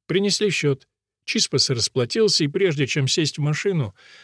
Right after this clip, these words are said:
они полной грудью вздохнули влажный солоноватый воздух, перебрасываясь ничего не значащими фразами о волнах, о проходивших мимо девушках, о гоночном автомобиле, с рычанием пронёсшимся по улице.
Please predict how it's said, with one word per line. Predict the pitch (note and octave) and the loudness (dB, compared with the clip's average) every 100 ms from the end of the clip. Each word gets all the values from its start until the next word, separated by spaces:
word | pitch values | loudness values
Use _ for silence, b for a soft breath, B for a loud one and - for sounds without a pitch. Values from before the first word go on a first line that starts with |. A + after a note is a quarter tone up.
| B - | B -2
они | D#3+ G#3+ | 2 4
полной | B3 G#3+ G#3 | 4 4 4
грудью | F#3+ A3 F3+ F3 | 2 0 2 2
вздохнули | A#2+ D#3 D3+ G3 E3 | 2 -2 -2 0 0
влажный | C3 C#3 G3+ E3+ D3 C#3+ | 0 -2 -2 -2 -2 0
солоноватый | - C#3+ C#3+ D3 D3+ C#3+ C#3 | 0 -2 -2 -2 -2 -4 -4
воздух, | C3 D#3+ D3+ A2 G2 - | -2 -2 -2 -4 -8 -6
перебрасываясь | A#2 A2+ B2 C#3+ - C3 B2 D3 | -6 -4 -4 -2 -2 -2 -4 -4
ничего | B2+ - C#3+ D#3+ | -4 -4 -4 -2
не | B2 | -2
значащими | G#2 C3+ A#2+ C#3 A#2+ C3+ A#2+ | -2 -4 -4 -4 -4 -4 -6
фразами | - C#3+ B2+ A2+ A2+ A#2 | -6 -4 -4 -4 -6 -8
о | - A#2 A2 | -6 -6 -6
волнах, | G#2+ A2 G#2+ G#2+ D3 F3+ D3 - b b b | -6 -6 -4 -4 -4 -4 -6 -12 b b b
о | C#3+ D3+ | -6 -2
проходивших | D#3+ - D#3 F#3 - C#3+ E3 | -2 0 0 0 -2 -4 -2
мимо | C#3 C3+ | 0 -2
девушках, | A2+ D3+ F3+ C#3+ - B2+ - - B B - | -2 -2 -2 -4 -6 -12 -16 -20 B B -2
о | E3+ | 2
гоночном | G#3 G#3 F3 - F#3 F3+ | 4 4 2 0 0 0
автомобиле, | - - E3 D#3+ E3 F#3 D#3 C3 - _ - | 0 0 0 0 0 -2 -2 -4 -8 _ -8
с | - | -4
рычанием | C3 A#2 D#3 C#3+ C3 B2+ | -2 0 0 2 0 -2
пронёсшимся | C3 B2+ B2 A2 A#2+ A2 B2 | -2 -4 -4 -4 -4 -4 -4
по | B2+ | -4
улице. | A#2+ A2+ G#2 - - - | -4 -4 -6 -8 -10 -12